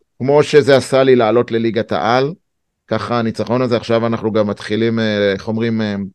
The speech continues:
לעשות לעצמנו שם באירופה, וזה החזיר אותי לאלפיים ותשע, ל-, ל-, לחלום, הוא על גבול התימהוניות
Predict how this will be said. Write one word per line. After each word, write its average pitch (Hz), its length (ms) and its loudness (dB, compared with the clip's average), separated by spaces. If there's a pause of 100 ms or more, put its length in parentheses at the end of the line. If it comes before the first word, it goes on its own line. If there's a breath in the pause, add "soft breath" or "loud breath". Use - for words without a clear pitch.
(220)
לעשות 110 460 -2
לעצמנו 120 440 -2
שם 123 440 0
באירופה, 110 640 2 (1000)
וזה 120 260 2
החזיר 147 280 2
אותי 156 260 4
לאלפיים 147 400 0
ותשע, 185 480 -2
ל-, 117 80 -2
ל-, 117 600 -4 (160)
לחלום, 147 640 2
הוא 131 160 4
על 113 80 -2
גבול 101 320 -4
התימהוניות 127 1000 0